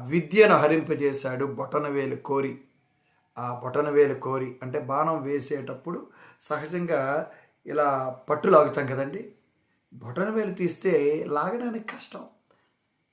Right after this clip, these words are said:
ఎలా లాగినా అనుకూలంగా ఉండదు. బొటనవేలుతోనే లాగితే చాకచక్యంగా వెళ్తుందన్నమాట. ఆ బొటనవేలుని, అంటే కుడి బొటనవేలుని,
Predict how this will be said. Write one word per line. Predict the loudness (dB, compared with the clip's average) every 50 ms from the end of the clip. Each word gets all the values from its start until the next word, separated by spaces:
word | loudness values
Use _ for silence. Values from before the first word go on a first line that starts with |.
| -18 -16
ఎలా | -14 -12 -6 0 2 4
లాగినా | 6 6 6 6 4 2 2 2 4
అనుకూలంగా | 4 4 2 0 2 2 4 4 4 2 0 -2
ఉండదు. | -4 -4 -6 -10 -12 -14 -18 _ _ _ _ _ -20
బొటనవేలుతోనే | -16 -12 -6 -4 -2 -2 0 0 2 0 0 0 0 0 0 0 -2 -6 -12 -16 _ -20 -20 -20 _ -12
లాగితే | -8 -6 -6 -6 -6 -6 -6 -6 -6 -8
చాకచక్యంగా | -8 -6 -2 0 0 0 0 -2 -8 -4 -4 0 2 4 4
వెళ్తుందన్నమాట. | 2 2 -2 -8 -10 -12 -12 -12 -12 -14 -14 -16 -18 -20 -20 _ _ _ _ _ _ _ _ _ _ _ _ _ _ _ _ _ _ _ _ _ _
ఆ | -20 -20 -20 -20
బొటనవేలుని, | -8 -2 -2 -2 0 0 0 2 2 2 2 0 -2 -2 -2 -2 -2 -4 -6 -8 -12 -16 _ _ _ _ _ _
అంటే | _ -12 -12
కుడి | -10 -6 -4 -2 0
బొటనవేలుని, | 0 0 0 0 0 -2 -2 -4 -6 -6 -8 -10 -14 -18